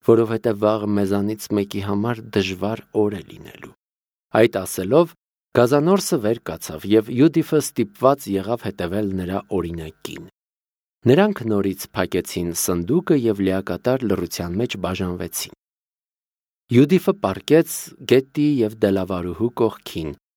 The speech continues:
իսկ Գազանորսը վերմակը փռեց նավասենյակի հատակին։ Հինգ րոպե հետո երիտասարդը սուզվեց խոր քնի մեջ, իսկ Յուդիֆը երկար ժամանակ չէր կարողանում քնել։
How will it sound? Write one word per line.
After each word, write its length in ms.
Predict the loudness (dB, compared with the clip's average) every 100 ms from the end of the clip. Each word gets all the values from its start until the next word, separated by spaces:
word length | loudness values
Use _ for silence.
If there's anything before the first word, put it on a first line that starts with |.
| _ _
իսկ 320 | -2 -2 -4 0
Գազանորսը 760 | 2 2 2 2 0 0 -2
վերմակը 480 | -2 -4 -4 -2 -6
փռեց 420 | -4 0 0 0
նավասենյակի 840 | -6 -6 -8 -6 -6 -6 -8 -8 -8
հատակին։ 580 | -8 -12 -16 -16 -20 -20 _ _ _ _ _ _ _ _ _ 4
Հինգ 180 | 6 6
րոպե 300 | 4 2 0
հետո 300 | 0 2 4
երիտասարդը 840 | 4 2 0 2 0 4 0 2 -4
սուզվեց 520 | 0 -2 2 0 0
խոր 260 | -2 -2 -2
քնի 280 | -4 -4
մեջ, 280 | -4 -6 -10 -12 _ _ _ _
իսկ 240 | 0 0 2
Յուդիֆը 460 | 6 6 4 0
երկար 480 | 0 0 0 2 2
ժամանակ 520 | 4 2 2 2 0
չէր 260 | -2 -2 -2
կարողանում 580 | -2 -4 -4 -6 -10 -10
քնել։ 400 | -10 -12 -12